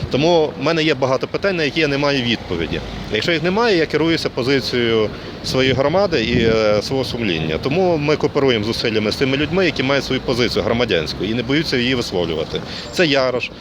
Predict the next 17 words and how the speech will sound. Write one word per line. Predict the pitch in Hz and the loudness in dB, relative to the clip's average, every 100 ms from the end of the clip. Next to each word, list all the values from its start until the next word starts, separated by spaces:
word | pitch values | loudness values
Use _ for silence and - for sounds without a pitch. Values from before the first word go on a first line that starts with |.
| - | -18
це | - | -8
Парасюк, | 165 147 139 - 127 120 - | -2 2 2 2 0 0 -2
це | - | -2
Береза, | 117 120 131 120 117 - - - - | 2 4 4 2 -2 -4 -4 0 0
це | 123 | 0
мої | 131 | 0
колеги | 131 131 135 120 113 - - | 2 2 2 2 -2 -4 -12
з | 101 | 0
різних | 135 139 139 | 0 2 0
фракцій, | - 113 110 - 104 | 0 0 0 -4 -6
в | 95 | -6
тому | 120 117 | -4 -2
числі | 113 | -2
фракції | 123 110 107 | 0 0 0
Б | 101 | 0
П | - | 0
П, | 95 113 104 | 0 2 2